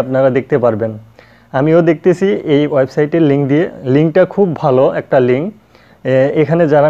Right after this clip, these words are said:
ম্যানেজমেন্ট আছে তারা অনেক ভালো। তো যখনই খেলা চলে তখনই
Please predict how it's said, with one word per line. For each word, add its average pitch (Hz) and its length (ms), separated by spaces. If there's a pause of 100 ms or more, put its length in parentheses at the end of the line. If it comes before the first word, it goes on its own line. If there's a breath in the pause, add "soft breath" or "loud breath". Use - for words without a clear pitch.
ম্যানেজমেন্ট 147 480
আছে 151 140 (120)
তারা 135 140 (120)
অনেক 135 140 (100)
ভালো। 127 160 (760 soft breath)
তো 139 60 (500)
যখনই 180 360
খেলা 175 260
চলে 170 200 (100)
তখনই 156 280